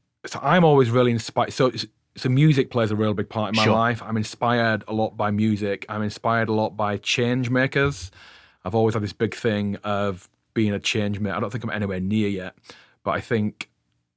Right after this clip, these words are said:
Speaker 1: I think change makers. So one, so, okay, so everyone, anyone I can choose in the history of time. So Bob Dylan,
Speaker 2: Okay.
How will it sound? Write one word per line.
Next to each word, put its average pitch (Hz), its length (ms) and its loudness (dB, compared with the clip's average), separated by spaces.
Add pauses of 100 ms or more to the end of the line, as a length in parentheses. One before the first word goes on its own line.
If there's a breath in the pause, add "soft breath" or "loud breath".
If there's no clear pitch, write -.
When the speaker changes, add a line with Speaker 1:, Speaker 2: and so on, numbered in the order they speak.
Speaker 1:
I 104 100 -6
think 104 240 -6
change 104 300 -2
makers. 98 460 -4
So 110 160 -2
one, 120 460 0 (240)
so, - 220 -2 (200)
okay, 110 260 -2
so 107 140 -2
everyone, 117 540 0 (260 loud breath)
anyone 127 360 4
I 120 60 2
can 113 140 -6
choose 107 560 -2 (320)
in 107 80 -4
the 92 80 -4
history 113 240 -2
of 98 100 0
time. 101 460 -4 (320 soft breath)
So 98 100 -8
Bob 120 220 0
Dylan, 139 280 4 (280 loud breath)
Speaker 2:
Okay. 156 260 2